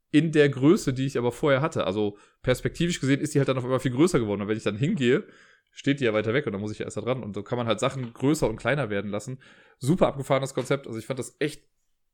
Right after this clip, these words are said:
sau cool und wenn das Spiel rauskommt, werde ich mir auf jeden Fall holen, weil das sah in der Demo schon so, so cool aus. Kann man vielleicht mal so ein bisschen im Hinterkopf haben.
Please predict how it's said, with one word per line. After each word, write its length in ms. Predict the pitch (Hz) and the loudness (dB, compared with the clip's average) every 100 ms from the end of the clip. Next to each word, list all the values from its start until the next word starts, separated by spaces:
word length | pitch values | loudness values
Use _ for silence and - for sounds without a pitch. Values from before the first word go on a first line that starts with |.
| - | -12
sau 360 | 113 123 151 151 | -4 2 2 2
cool 200 | 160 139 | 4 4
und 80 | 117 | 2
wenn 60 | 123 | 0
das 120 | 127 | 0
Spiel 140 | 131 | 2
rauskommt, 280 | 120 135 123 | 0 0 -2
werde 100 | 120 | -2
ich 60 | 117 | -2
mir 60 | |
auf 100 | 113 | -4
jeden 140 | 127 139 | -4 -2
Fall 160 | 110 | -2
holen, 160 | 139 107 | -2 -2
weil 80 | 104 | -6
das 180 | - | -8
sah 380 | - 117 127 120 _ - | -4 0 0 -4 _ -6
in 80 | |
der 80 | 117 | -4
Demo 300 | 113 131 127 | 0 0 -2
schon 200 | 120 117 | -6 -10
so, 320 | 107 107 160 | -8 0 0
so 240 | 151 139 - | 0 -4 -4
cool 160 | 143 117 | -8 -4
aus. 260 | 104 131 - - - - _ _ | -4 -6 -10 -20 -20 -20 _ _
Kann 140 | - | -4
man 100 | 120 | -4
vielleicht 240 | 113 110 110 | -2 -6 -4
mal 60 | |
so 80 | 104 | -6
ein 40 | 101 | -6
bisschen 200 | - - | -8 -10
im 80 | |
Hinterkopf 420 | 98 110 95 87 - | -8 -8 -8 -8 -4
haben. 240 | 87 | -6